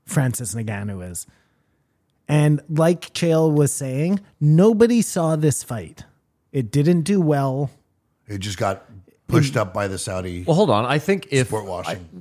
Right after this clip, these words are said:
Speaker 3: wait, I think if Francis ends up being the heavyweight champ, the fight will be remembered.
Speaker 2: If he stays in boxing, you mean?
Speaker 3: Yeah. Like, why
Speaker 2: That's,
Speaker 3: wouldn't it,
Speaker 2: that's
Speaker 3: right? Like,
Speaker 2: interesting.
Speaker 3: if you,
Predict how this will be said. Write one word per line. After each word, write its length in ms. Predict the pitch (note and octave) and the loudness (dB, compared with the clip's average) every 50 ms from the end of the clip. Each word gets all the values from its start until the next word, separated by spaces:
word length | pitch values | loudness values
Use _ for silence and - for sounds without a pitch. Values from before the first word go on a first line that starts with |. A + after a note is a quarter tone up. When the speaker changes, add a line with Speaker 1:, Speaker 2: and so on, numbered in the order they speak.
| G3+ G3 G#2 | -20 -12 -6
Speaker 3:
wait, 260 | G2 F#2+ F2+ G2 - _ | -4 -4 -4 -4 -4 _
I 100 | C3+ D3 | 0 0
think 240 | D3 - F#3 D3 - | 0 0 -2 -2 -2
if 100 | A#2+ A2 | -4 -4
Francis 560 | - - - F#2+ F#2+ G#2 G#2 - A2+ G#2 - - | -4 -4 -2 -2 0 0 -2 -4 -6 -6 -4 -2
ends 280 | G2+ G2+ G#2+ G#2 F#2+ | 0 0 2 2 2
up 200 | G#2 G2 G#2 F#2+ | 0 0 -2 -2
being 480 | F2+ F#2+ F#2 F#2 F#2 F2+ F2+ F2 F2 - - | 0 0 2 2 2 0 -2 -4 -4 -6 -6
the 100 | F#2+ E2+ | -4 -4
heavyweight 480 | F#2+ F2+ F2+ F#2 F2 F2+ F#2 F2 - | -2 -2 -2 -4 -4 -4 -6 -6 -8
champ, 480 | - - F2 D#2+ E2 F#2 B2 C#3+ - _ _ _ _ _ _ _ _ _ _ _ _ _ _ _ _ _ _ _ _ _ | -6 -6 -4 -4 -2 -4 -6 -8 -10 _ _ _ _ _ _ _ _ _ _ _ _ _ _ _ _ _ _ _ _ _
the 80 | - - | -10 -4
fight 200 | - C#3+ C#3+ C3+ | 0 0 0 0
will 100 | B2 G#2 | 0 -2
be 120 | A2+ G#2+ | -2 -2
remembered. 440 | G2 F#2 F2 E2+ E2 F2 G2+ B2+ C3 - _ _ _ _ _ _ _ _ _ | -2 -2 -4 -4 -6 -6 -8 -10 -12 -14 _ _ _ _ _ _ _ _ _
Speaker 2:
If 160 | E3+ D#3 - | -2 0 2
he 120 | D3 C3 | 2 2
stays 320 | G#2+ - - B2 A#2 A2 A#2 | 0 0 0 0 2 2 0
in 100 | G#2+ F#2+ | -2 0
boxing, 360 | F#2+ F#2+ G2 - - F2+ E2+ | -2 -2 -2 -4 -8 -10 -10
you 60 | F2+ | -10
mean? 220 | F2 F2 F2 F2+ F2+ _ _ _ _ | -12 -12 -14 -16 -18 _ _ _ _
Speaker 3:
Yeah. 200 | A3+ A3+ - - - _ _ _ _ _ - - | -6 -4 -4 -4 -6 _ _ _ _ _ -8 -6
Like, 100 | C#3 C3+ | -2 2
why 80 | D#3+ G3 | 4 6
Speaker 2:
That's, 120 | G3+ F#3+ | 6 6
Speaker 3:
wouldn't 140 | G#3 G3+ D#3+ | 6 4 4
it, 20 | C3 | 4
Speaker 2:
that's 80 | B2 C3+ | 4 4
Speaker 3:
right? 120 | C3+ D3 | 4 4
Like, 100 | D#3 D3 | 2 2
Speaker 2:
interesting. 300 | G2 - - G2+ F2+ F2+ F2+ | 0 -4 -8 -12 -10 -2 0
Speaker 3:
if 140 | B2+ A2+ A#2+ | 0 2 4
you, 180 | D#3+ F#3 F3+ | 2 2 2